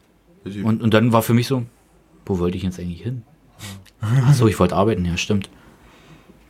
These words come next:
Speaker 2: Versucht umzudrehen, denke ich, „Ja, pf, wo fährst du jetzt eigentlich lang?“ Also den Weg kenn ich so,
Speaker 1: Ja, ja,
Speaker 2: aber in dem
Speaker 1: ja.
Speaker 2: Moment war ich komplett, alles war weg. Und dann bin ich mit vierzig diese letzten zwölf Kilometer auf Arbeit gefahren, total den Gedanken verloren und,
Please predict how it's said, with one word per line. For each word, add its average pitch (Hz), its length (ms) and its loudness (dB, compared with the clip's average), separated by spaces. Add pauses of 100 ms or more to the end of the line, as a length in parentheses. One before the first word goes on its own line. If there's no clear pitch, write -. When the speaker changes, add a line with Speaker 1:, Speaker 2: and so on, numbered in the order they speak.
(180)
Speaker 2:
Versucht 87 420 -2
umzudrehen, 160 500 2
denke 90 140 -2
ich, 85 60 -6
„Ja, 85 60 -10
pf, - 220 -20 (100)
wo - 60 -14
fährst - 360 -4
du - 40 0
jetzt 92 140 -4
eigentlich 92 240 -4
lang?“ 110 240 -2
Also 98 160 0
den 101 100 2
Weg 113 160 2
kenn 131 140 4
ich 202 160 4 (260)
so, 113 240 0
Speaker 1:
Ja, 98 180 -2
ja, 107 40 0
Speaker 2:
aber 113 140 0
in - 60 -8
dem 113 80 -2
Speaker 1:
ja. 147 60 2
Speaker 2:
Moment 160 240 4
war 143 80 0
ich 135 80 -4
komplett, 151 500 2
alles 220 300 4
war 190 100 2
weg. 170 220 -6 (960)
Und 107 80 2
dann 131 240 2
bin 120 120 2
ich 117 120 0
mit 117 120 0
vierzig 147 380 0
diese 113 300 0
letzten 120 680 -2
zwölf 113 300 2
Kilometer 117 420 4
auf 113 140 -2
Arbeit 135 260 4
gefahren, 180 520 4 (420)
total 110 300 2
den 135 80 2
Gedanken 123 300 0
verloren 143 360 -2
und, 107 260 -2